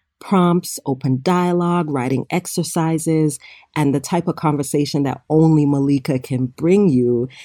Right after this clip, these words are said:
so that you can start to explore and set up some new actions and look at the way that your behaviors are showing up in your own mind, in your own thought process, and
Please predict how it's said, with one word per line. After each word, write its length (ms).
so 220
that 260
you 80
can 160
start 340
to 220
explore 920
and 200
set 180
up 140
some 240
new 260
actions 800
and 300
look 180
at 80
the 80
way 180
that 220
your 140
behaviors 720
are 100
showing 420
up 240
in 120
your 220
own 240
mind, 480
in 100
your 220
own 420
thought 300
process, 580
and 160